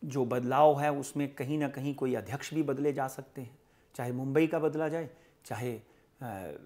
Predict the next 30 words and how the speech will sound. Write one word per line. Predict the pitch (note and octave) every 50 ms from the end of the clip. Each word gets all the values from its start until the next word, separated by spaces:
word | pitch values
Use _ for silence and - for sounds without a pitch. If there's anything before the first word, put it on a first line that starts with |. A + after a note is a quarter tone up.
| - A2+ D3 - - - _ _ _ _ _ - A#2+
महाराष्ट्र | A2 G2+ G#2 B2 C3 B2 A#2 C3 C#3+ D#3 F3 - - -
का | D3+ E3 D3+
बदला | D#3+ D#3 C#3 C#3+ C#3+ C#3+
जाए। | C#3 B2+ C#3 - - _ _ _ _ _ _ _ _ C3
दूसरा, | B2 A#2 E3 F3+ E3+ - - B3 A#3 G#3 F2 - - - - - - _ _ -
जो | C3 A#2 - F#3+ G#3 G3+ - - - - - _ _ _ _ _ _ - - - - - - _ _ -
मंत्रियों | D#3 D#3 E3 D#3+ D#3+ - G#3 G#3+ A#3+ C4 D4 D4+ C#4
में | A3+ C#3+ - - - - - - _ _ _ _ _ _ _ _ _ _ _ _ _ _ _ _ -
जो | D#3 D#3+ D3+
फेरबदल | - D#3 D3+ D#3 D3+ C#3+ C3+ B2 B2+ B2 B2
होगा, | B2 B2 A2+ C#3 F3+ A3+ - - - - - _ -
वो | E3+ E3 - - -
कम | F3 F#3 G3
स-, | G3 - - - - -
एक | F#3+ F#3+ F#3+
वो | G#3 G3
फेरबदल | G3+ - F#3 G#3 G#3+ F#3+ G#3 G3 A3 A3
दिखाई | F3+ G3 F#3 - F#3 G3+ A3
देता | F#3+ G#3+ A3 G#3+ G3+
है, | - - - - - - - - - _ _ -
क्योंकि | F3+ F#3+ F#3+ F#3+ - A#3 A3+
कहीं | A#3 - - - C3 - F3 A3+ B3 A#3
ना | G3+ D#3+
कहीं | - C#3+ C3+ D#3 F#3+ F3+
शनि | - - C3 D3 F3+ G3+
का, | F#3+ - F#3+ F#3+ F#3+
की | - - - - - F3 D#3+
डिग्री | C3+ C#3+ C#3 D3 D#3 E3+ D#3+
बदल | C3+ B2+ A#2 B2+ B2+
जाएगी, | A#2+ B2 A#2+ B2 B2+ B2 D3+ G3 A3+